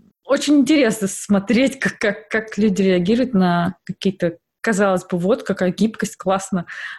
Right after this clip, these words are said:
А, ну, в общем, он у-, м-, может,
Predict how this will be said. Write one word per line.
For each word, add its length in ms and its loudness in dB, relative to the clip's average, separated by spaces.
А, 380 -2
ну, 260 4
в 120 -2
общем, 240 2
он 140 4
у-, 360 0
м-, 220 4
может, 320 4